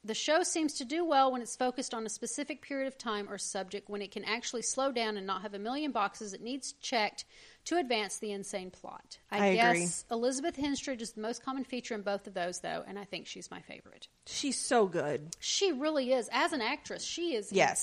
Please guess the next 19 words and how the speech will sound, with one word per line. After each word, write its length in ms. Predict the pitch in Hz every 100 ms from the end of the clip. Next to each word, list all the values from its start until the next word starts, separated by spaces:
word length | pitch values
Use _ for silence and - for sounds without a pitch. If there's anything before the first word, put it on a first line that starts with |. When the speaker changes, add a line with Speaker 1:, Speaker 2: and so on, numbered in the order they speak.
| -
Speaker 1:
insanely 440 | 247 247 247 202
good. 380 | 180 190 190 180
Speaker 2:
Yes. 340 | 160 135 - 254
Speaker 1:
And 160 | 254 233
that, 280 | 214 -
the 80 | 208
Blue 260 | 202 277 381
Planet 340 | - 302 269
episode 640 | 226 240 302 - 202 196
is 60 | 285 415
Speaker 2:
Ooh. 280 | 440 359 269
Speaker 1:
really 280 | 190 269 240
where 240 | 208 208 196
she 180 | -
shined. 640 | 208 - 202 190 170 175 -
Speaker 2:
Yeah. 400 | 208 214 156 151 - - -
Speaker 1:
To 100 | 214
Speaker 2:
Yeah. 120 | 160
Speaker 1:
carry, 320 | 277 302